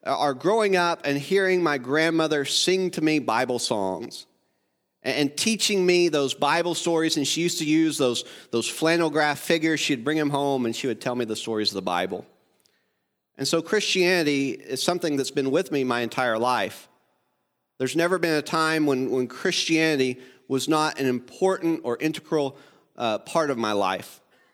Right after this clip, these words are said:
And although I grew up immersed in Christianity,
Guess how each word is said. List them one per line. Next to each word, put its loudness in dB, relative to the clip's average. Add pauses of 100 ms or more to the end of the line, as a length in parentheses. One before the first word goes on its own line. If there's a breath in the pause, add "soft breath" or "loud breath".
(800 soft breath)
And 2
although 4
I 2
grew 2
up 0
immersed -2
in -4
Christianity, -2